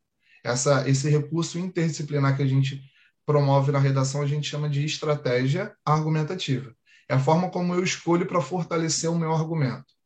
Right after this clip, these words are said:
Então, eu, eu gosto de usar um exemplo que é bem do dia a dia, que fala sobre questões ambientais. A gente, eu, eu chego pra uma criança e falo assim, "Então,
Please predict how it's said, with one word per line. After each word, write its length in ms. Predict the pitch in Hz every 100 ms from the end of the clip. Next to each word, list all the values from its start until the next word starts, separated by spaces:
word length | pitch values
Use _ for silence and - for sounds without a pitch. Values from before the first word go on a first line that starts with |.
| _ _ - - -
Então, 800 | 131 131 156 180 190 185 180 147
eu, 260 | 165 175
eu 120 | 165 160
gosto 300 | 170 170 170
de 120 | 180
usar 240 | 175 165
um 140 | 170 165
exemplo 520 | 143 160 185 156 151
que 80 | 156
é 60 |
bem 340 | 151 208 254 220
do 220 | 170 170
dia 220 | 143 147
a 40 | 139
dia, 460 | 139 190 131 - - _ _ _ _ _ _ - - - _ -
que 260 | 151 151 151
fala 280 | 151 165
sobre 460 | 160 160 156 165 160
questões 480 | 156 147 156 160 147
ambientais. 800 | 156 151 156 135 117 107 - - _ _ _
A 100 | 123
gente, 360 | 123 143 147 -
eu, 220 | 156 170
eu 120 | 160
chego 440 | 160 185 190 190 175
pra 120 | 185
uma 160 | 185 185
criança 400 | 175 180 185 156
e 20 |
falo 160 | 180
assim, 300 | 185 - 147
"Então, 480 | 147 139 196 139 -